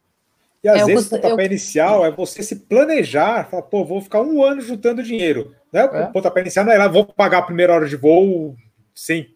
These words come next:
Speaker 1: sem." Às vezes o pontapé
Speaker 3: Sim.
Speaker 1: inicial é planejar. Então, vou juntar aqui a grana que eu tenho, nem que seja, vou ficar um ano juntando grana pra daqui a um ano eu começar. Mas esse já é o seu pontapé inicial, esse já é o seu início do seu planejamento.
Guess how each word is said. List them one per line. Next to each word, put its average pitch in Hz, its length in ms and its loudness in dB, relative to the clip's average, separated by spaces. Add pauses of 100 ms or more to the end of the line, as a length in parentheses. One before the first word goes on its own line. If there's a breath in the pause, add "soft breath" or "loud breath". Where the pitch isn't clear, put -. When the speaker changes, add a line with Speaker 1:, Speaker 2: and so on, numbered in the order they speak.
(120)
Speaker 1:
sem." 180 240 -8 (260)
Às 143 120 -6
vezes 196 160 0
o - 20 -16
pontapé 202 280 -2
Speaker 3:
Sim. 196 80 -2
Speaker 1:
inicial 196 200 -2
é 196 160 -12
planejar. 185 560 0 (140)
Então, 220 160 -4
vou 294 100 0
juntar 277 280 -4
aqui 247 140 -4
a 240 60 -2
grana 214 240 0
que - 80 -4
eu 214 60 0
tenho, 190 340 -2
nem 156 160 -8
que - 80 -18
seja, 190 420 -2
vou 147 120 -8
ficar - 160 -4
um 240 200 0
ano 233 220 2
juntando 190 320 -6
grana 185 340 -2 (380)
pra 175 100 2
daqui 165 220 0
a 226 60 6
um 208 180 4
ano 262 80 0
eu 269 60 -2
começar. 202 480 -4
Mas 127 180 -6
esse 196 240 -4
já 202 80 0
é - 40 2
o - 20 -10
seu 190 120 -10
pontapé 180 360 -6
inicial, 123 480 -4
esse 131 160 -10
já 156 80 0
é - 20 2
o 151 40 -4
seu 165 180 -6
início 190 340 -6
do 160 60 -16
seu 170 120 -6
planejamento. 135 680 -4